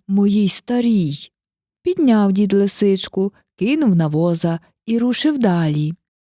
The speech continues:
Їдуть собі, а лисичка-сестричка бачить, що старий не дивиться, та й почала кидати рибу з воза.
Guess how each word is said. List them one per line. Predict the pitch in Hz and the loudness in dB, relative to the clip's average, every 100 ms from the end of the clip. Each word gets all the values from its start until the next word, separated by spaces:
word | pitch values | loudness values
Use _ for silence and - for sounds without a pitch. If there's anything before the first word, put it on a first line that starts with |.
| _ _ | _ _
Їдуть | 247 311 285 170 170 | -2 2 4 2 0
собі, | - 180 165 160 - _ - | 0 -2 0 -4 -6 _ -8
а | 190 | -4
лисичка-сестричка | 202 202 - 254 - 226 208 208 - - 262 381 - - 160 - _ _ | -2 -2 -2 -2 -4 -6 -4 -4 -4 -4 0 0 -2 -6 -8 -8 _ _
бачить, | 180 240 - - 175 - _ _ | -2 0 -2 -4 -6 -6 _ _
що | - 220 | -4 -2
старий | 226 - 220 208 208 | -2 -2 -2 2 2
не | 233 | 2
дивиться, | 285 233 175 156 - 151 160 - _ - | 2 2 2 0 -2 -6 -6 -10 _ -6
та | 190 | -2
й | 180 | -2
почала | - 170 - 180 180 190 | -2 -6 -4 -2 0 -2
кидати | - 214 208 - 262 | -4 -2 -2 -2 -2
рибу | 285 320 294 202 185 180 | 2 2 2 2 0 -2
з | 180 | -2
воза. | 180 175 160 151 143 | 0 0 0 -2 -6